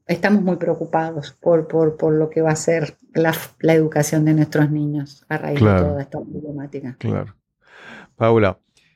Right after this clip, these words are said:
Speaker 2: yo sé que, pues, Atención, Atención ha recibido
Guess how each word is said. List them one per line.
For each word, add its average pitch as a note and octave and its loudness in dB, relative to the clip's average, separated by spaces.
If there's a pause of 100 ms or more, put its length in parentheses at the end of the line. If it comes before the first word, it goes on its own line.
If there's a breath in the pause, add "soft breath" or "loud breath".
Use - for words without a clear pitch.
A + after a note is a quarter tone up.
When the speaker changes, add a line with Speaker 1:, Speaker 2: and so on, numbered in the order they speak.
(120)
Speaker 2:
yo A#2 0
sé B2 0
que, A2+ 2
pues, G#2+ -2
Atención, G#2+ 0
Atención A#2 0
ha A2+ 4
recibido G#2+ 2